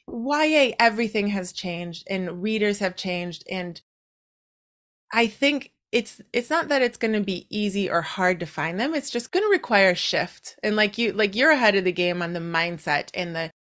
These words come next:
the calming down and let's do this and,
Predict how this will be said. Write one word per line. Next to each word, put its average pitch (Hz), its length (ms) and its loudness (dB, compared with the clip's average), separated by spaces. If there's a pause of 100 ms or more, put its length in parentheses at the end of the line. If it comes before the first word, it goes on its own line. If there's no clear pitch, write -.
(140)
the 165 80 -8
calming 190 480 2
down 170 460 2
and 170 300 -4
let's 175 260 -2
do 185 180 -2
this 170 260 0
and, 170 240 -8